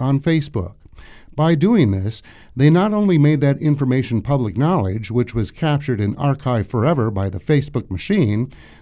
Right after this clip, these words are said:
they also unknowingly showed potential child predators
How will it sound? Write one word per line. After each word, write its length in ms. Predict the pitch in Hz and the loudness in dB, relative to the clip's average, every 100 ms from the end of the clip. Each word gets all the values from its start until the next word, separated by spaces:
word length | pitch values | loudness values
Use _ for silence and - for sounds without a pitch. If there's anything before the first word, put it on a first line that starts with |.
| - | -2
they 140 | 139 | 0
also 440 | 180 220 214 165 147 | 2 0 0 -2 0
unknowingly 760 | 160 156 190 214 127 107 117 - - - | 2 4 4 4 2 2 -2 -6 -20 -20
showed 360 | - 175 170 147 | -4 0 0 0
potential 480 | 127 - 233 202 | -4 -2 -2 -2
child 400 | 160 - 165 156 | -4 -2 0 0
predators 640 | 151 208 196 110 98 107 101 | 0 -2 -2 -2 -2 -4 -6